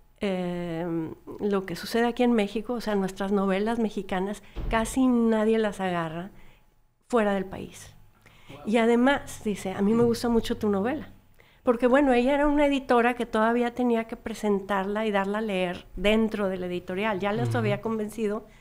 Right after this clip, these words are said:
Speaker 1: pero todavía faltaba, pues, que la conocieran
Speaker 2: Claro.
Speaker 1: más. Y entonces decía que, eh, que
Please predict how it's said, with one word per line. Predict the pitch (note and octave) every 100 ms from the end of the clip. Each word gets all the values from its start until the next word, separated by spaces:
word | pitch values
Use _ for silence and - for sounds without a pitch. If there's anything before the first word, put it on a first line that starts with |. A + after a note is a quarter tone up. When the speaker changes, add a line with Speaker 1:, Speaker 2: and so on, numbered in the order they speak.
| - - _
Speaker 1:
pero | G#3 G3
todavía | G#3 G#3+ A#3
faltaba, | A#3 A#3+ - G#3+ G3 G#3+ F#3+ - - - - _ -
pues, | A#3
que | A#3
la | A3+ G#3+
conocieran | G#3+ G#3+ B3+ A#3 F3+
Speaker 2:
Claro. | F3
Speaker 1:
más. | B2 - - - - - - _
Y | A3+
entonces | A#3 B3 A#3+ C4+ B3
decía | B3+ B3+ B3+ A3+ C#4+ - - -
que, | A3 G3 G#3+ - -
eh, | G#3+ G3 F#3+ F#3 E3+ E3 D#3+ D3 D3+ - - _ _ _ _ _ _ _ _ _
que | - A3+ G#3 G#3 A3+